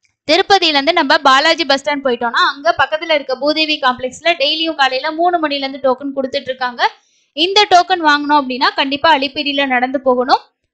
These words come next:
காலி கோபுரத்தை பாஸ் பண்ணதும் உங்களுக்கு அங்க ஒரு கவுண்டர் இருக்கும். அதுல போயிட்டு நீங்க என்ன பண்ணணும்னா உங்களோட டிக்கெட்டையும் ஆதார் கார்டையும் காட்டி ஸ்கேன் பண்ணி ஒரு சீல் கண்டிப்பா வாங்கிக்கணும். இது இருந்தாதான் தரிசனம் போக முடியும்.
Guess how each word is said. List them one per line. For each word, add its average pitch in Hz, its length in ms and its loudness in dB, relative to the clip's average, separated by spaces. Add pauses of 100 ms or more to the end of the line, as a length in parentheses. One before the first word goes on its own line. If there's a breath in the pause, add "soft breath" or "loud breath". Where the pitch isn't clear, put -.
காலி 302 380 2
கோபுரத்தை 294 480 0
பாஸ் 285 280 2
பண்ணதும் 285 280 0
உங்களுக்கு 277 260 -4
அங்க 254 180 -2
ஒரு 247 160 2
கவுண்டர் 269 320 0
இருக்கும். 302 320 2
அதுல 269 260 0
போயிட்டு 302 280 -2
நீங்க 302 200 -4
என்ன 277 180 0
பண்ணணும்னா 262 440 -4
உங்களோட 254 400 -2
டிக்கெட்டையும் 311 540 0
ஆதார் 269 340 0
கார்டையும் 247 300 -2
காட்டி 269 380 2
ஸ்கேன் 277 520 -2
பண்ணி 285 240 -2
ஒரு 285 200 2
சீல் 359 340 -2
கண்டிப்பா 269 440 -2
வாங்கிக்கணும். 247 580 -2 (380)
இது 330 220 2
இருந்தாதான் 330 520 2
தரிசனம் 285 460 -2
போக 269 260 0
முடியும். 254 380 -2